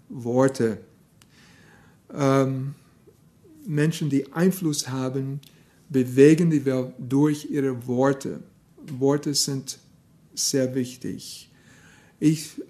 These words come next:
ähm, ich habe gelernt, dass Worte wichtiger sind, als wir normalerweise wahrnehmen. Und zwar,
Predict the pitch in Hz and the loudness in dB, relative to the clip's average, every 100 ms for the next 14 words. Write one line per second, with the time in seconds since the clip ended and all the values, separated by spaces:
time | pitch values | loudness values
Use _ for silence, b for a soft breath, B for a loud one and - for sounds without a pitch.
0 | - 190 143 139 139 139 185 - - _ | -10 0 2 2 0 -2 -8 -14 -20 _
1 | - - 175 156 156 - 151 143 156 175 | -20 -10 0 0 2 2 4 6 6 6
2 | 240 - - - 151 143 139 143 147 151 | 2 -2 -14 -6 -4 -2 0 2 2 0
3 | 139 131 143 185 180 147 135 - 139 160 | -4 -4 -2 -2 -2 -4 -2 -2 -4 -6
4 | 392 - 190 143 139 - - - 147 151 | -10 -12 -4 -4 -2 -6 -8 -10 -2 0
5 | 156 147 143 143 151 165 151 147 139 143 | 0 -2 -4 -2 -2 -2 -2 -2 0 -2
6 | 123 127 139 135 123 113 90 - _ B | -2 -2 0 0 0 0 -4 -8 _ B
7 | B B B B B B B B B _ | B B B B B B B B B _
8 | - 156 151 - 170 175 202 208 | 2 4 4 2 4 4 4 0